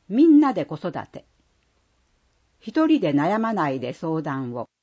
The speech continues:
ほか。二十七ページ、本を読もうよ。図書館からのお知らせ、ほか。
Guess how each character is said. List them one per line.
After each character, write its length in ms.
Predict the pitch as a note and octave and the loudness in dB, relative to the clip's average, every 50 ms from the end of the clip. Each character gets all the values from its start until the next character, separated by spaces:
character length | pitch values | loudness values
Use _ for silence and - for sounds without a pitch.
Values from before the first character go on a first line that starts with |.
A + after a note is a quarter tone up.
| _ _ _ _ _ _ _ _ _ | _ _ _ _ _ _ _ _ _
ほ 120 | - C3 - | -20 -20 -18
か。 220 | - - - - _ _ _ _ _ _ _ _ _ _ _ _ _ _ _ _ _ _ _ _ _ _ _ _ _ _ _ _ _ _ _ - | -14 -16 -16 -16 _ _ _ _ _ _ _ _ _ _ _ _ _ _ _ _ _ _ _ _ _ _ _ _ _ _ _ _ _ _ _ 0
二 160 | G3+ C4+ F4+ | 2 2 2
十 300 | - D4 C#4 A3+ F3 C#3+ | 2 2 0 0 2 0
七 280 | C3+ C#3+ D#3+ F#3 G3 G3+ | 0 0 0 -2 -4 -6
ペ 280 | - - F#3+ D#3+ C#3+ B2 | -6 -6 -4 -4 -4 -4
ー 60 | G#2 | -6
ジ、 220 | A2 A#2 A2+ - _ _ _ _ _ _ _ _ _ _ _ _ _ _ _ | -12 -16 -18 -18 _ _ _ _ _ _ _ _ _ _ _ _ _ _ _
本 360 | _ - - - E4+ D#4 B3+ F3+ | _ 0 2 4 4 4 4 2
を 100 | D3 C#3 | 0 -2
読 180 | C3 C3+ C3+ | -2 -2 0
も 240 | C3+ C#3+ D3+ C3+ B2 | -2 -2 -2 -4 -6
う 60 | B2 | -8
よ。 180 | B2 C3 - _ _ _ _ _ _ _ _ _ _ _ _ _ _ _ _ _ _ _ _ _ _ _ _ | -10 -14 -16 _ _ _ _ _ _ _ _ _ _ _ _ _ _ _ _ _ _ _ _ _ _ _ _
図 120 | - G#3 | -14 -12
書 160 | G3+ - F4 F4 | -6 -6 -6 -2
館 260 | E4+ C#4 G#3+ F3 D#3+ | -2 -2 -2 -2 -4
か 160 | - D#3+ C#3+ | -6 -6 -4
ら 120 | C#3+ C#3 | -4 -2
の 120 | C3+ C3 B2+ | -2 -2 -4
お 100 | B2+ C#3 | -6 -8
知 140 | - - C#3+ | -8 -8 -6
ら 140 | D3 C3 | -6 -8
せ、 300 | - _ - B2+ - - _ _ _ _ _ _ | -8 _ -10 -10 -10 -10 _ _ _ _ _ _
ほ 160 | _ - C3 - | _ -18 -18 -16
か。 280 | _ - A#2 - _ | _ -14 -14 -14 _